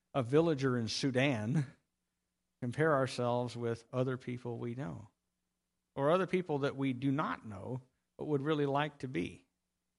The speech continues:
And comp-, the co-, act of comparison kills our contentment. Hebrews thirteen five says this, "Keep your lives free from the love of money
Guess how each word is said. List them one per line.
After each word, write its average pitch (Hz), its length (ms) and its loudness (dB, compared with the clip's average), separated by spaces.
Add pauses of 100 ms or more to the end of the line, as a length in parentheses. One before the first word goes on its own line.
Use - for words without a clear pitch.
(3750)
And 131 220 -2
comp-, 127 260 -4
the 139 160 0
co-, 127 160 -6 (100)
act 165 340 0
of 143 160 -6
comparison 131 680 -4
kills 147 480 -2
our 123 120 -2
contentment. 101 600 -12 (2000)
Hebrews 170 380 6
thirteen 170 520 4
five 135 480 4
says 123 240 -2
this, 110 460 0
"Keep 180 280 0
your 170 160 2
lives 127 460 2
free 123 500 0
from 117 200 -4
the 113 100 0
love 120 300 0
of 113 160 -6
money 101 480 -6